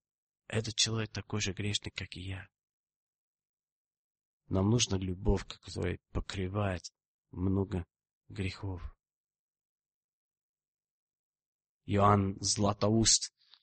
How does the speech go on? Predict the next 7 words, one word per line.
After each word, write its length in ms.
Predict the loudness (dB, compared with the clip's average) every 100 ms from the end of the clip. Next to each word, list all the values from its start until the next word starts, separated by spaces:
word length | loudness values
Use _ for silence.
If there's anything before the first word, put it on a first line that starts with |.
| _ _
а, 120 | -10 -8 -6 -6
определил 640 | -4 -2 2 6 6 4
долготерпение 1120 | 2 2 2 0 -2 -4 -2 0 2 4 2
как 260 | -2 -6 -8
дух, 720 | -16 -16 -4 4 6 4 -4 -14 _
который 460 | -4 0 2 2 0
имеет 720 | -2 2 6 8 8 6